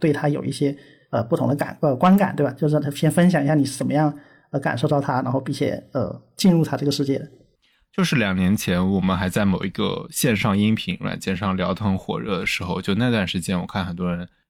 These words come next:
Speaker 2: 那个资料里面都有写四个字母嘛，当时我就很不理解，我说为什么每个人都要写，就
Speaker 1: 啊，对。
Speaker 2: 当时就，呃，当时就完全陌生那个。然后真正接触是因为有一个人是以前我很熟悉的人，他告诉我，他说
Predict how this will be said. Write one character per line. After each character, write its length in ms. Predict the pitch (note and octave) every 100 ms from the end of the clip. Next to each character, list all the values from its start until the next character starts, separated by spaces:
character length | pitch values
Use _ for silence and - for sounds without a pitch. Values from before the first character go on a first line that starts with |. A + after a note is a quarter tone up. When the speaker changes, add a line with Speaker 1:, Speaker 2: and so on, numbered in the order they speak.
| -
Speaker 2:
那 80 | F#2+
个 80 | F2+
资 180 | -
料 200 | F#2+ F#2+
里 80 | F2+
面 120 | F2
都 120 | F2+ F#2
有 80 |
写 160 | F2 E2
四 160 | - F#2
个 100 | F2
字 140 | -
母 180 | - -
嘛， 180 | - D#2+
当 160 | - G#2
时 80 |
我 80 | F#2+
就 100 | F#2+
很 140 | F#2+ F2+
不 100 | F#2
理 120 | F2
解， 140 | -
我 100 | E2
说 140 | - F#2
为 60 |
什 120 | F2+ -
么 60 | -
每 120 | -
个 60 | F2+
人 100 | F#2
都 60 |
要 120 | G2
写， 240 | - - - -
就 240 | G2+ E2 - _
Speaker 1:
啊， 140 | D3+
对。 200 | C3 C3
Speaker 2:
当 140 | G2+ G#2
时 120 | G2
就， 180 | F#2+ G2 F2+ G3+ A#2
呃， 180 | G2+ F#3
当 140 | C3
时 120 | C#3+
就 120 | C3 B2+
完 140 | F#2+
全 240 | G#2 F#2 F2 -
陌 220 | A2+ G#2
生 200 | F#2 G2 F#2
那 100 | F2+
个。 60 | _ _ _
然 140 | - C3
后 60 |
真 120 | D3
正 200 | E3 E3+
接 200 | B2+ D3
触 280 | D3+ - B2+
是 180 | G#2+ C#3+
因 140 | B2+
为 180 | B2 A#2
有 180 | G#2+ F#2
一 120 | F#2+
个 240 | - A2+ G2
人 360 | F#2 F#2 F#2+ - _
是 180 | -
以 140 | A2+ F#2
前 240 | - F#2+
我 80 | F#2
很 100 | F#2+
熟 220 | E2+ F#2+
悉 160 | G2 G2+
的 60 |
人， 120 | F#2 F#2
他 120 | G2
告 180 | G2+ F#2
诉 160 | -
我， 320 | - E2 F2 -
他 140 | -
说 260 | - G#2+